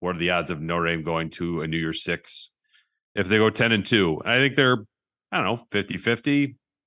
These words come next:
maybe a little less than that. Um, you know, it's like not, the at-large spots are, the Cotton has an at-large spot, Peach has two at-large spots, um, Fiesta has one at-large spot.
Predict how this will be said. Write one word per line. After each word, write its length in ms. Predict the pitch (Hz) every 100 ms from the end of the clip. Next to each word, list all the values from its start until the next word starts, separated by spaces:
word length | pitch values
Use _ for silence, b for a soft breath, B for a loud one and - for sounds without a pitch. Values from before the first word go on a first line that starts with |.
| _
maybe 220 | 90 95
a 40 | 104
little 200 | 107 107
less 220 | 113 -
than 100 | 117
that. 280 | 120 127 - _
Um, 680 | 85 85 82 80 78 76 73 _ _ _ _ _ _
you 80 | 90
know, 180 | 85 85
it's 160 | 85 104
like 220 | 92 -
not, 300 | 104 101 92 - _ _ _ _ _ _ _ _ _ -
the 80 | 113
at-large 520 | 120 127 123 120 -
spots 480 | - 107 110 - 101
are, 240 | 90 87
the 80 | 87
Cotton 340 | - 117 107
has 220 | 110 113 107
an 80 |
at-large 400 | 104 95 101 92
spot, 440 | - 101 95 90 85 _ _ _ -
Peach 340 | 113 104 -
has 260 | 95 85 -
two 240 | - 104
at-large 400 | 82 82 80 71
spots, 680 | - 78 76 76 - - - _ -
um, 420 | 76 73 71 69
Fiesta 520 | - 92 90 87 -
has 200 | 78 76
one 300 | 71 82 92
at-large 480 | 78 73 71 71 65
spot. 420 | - 73 67 64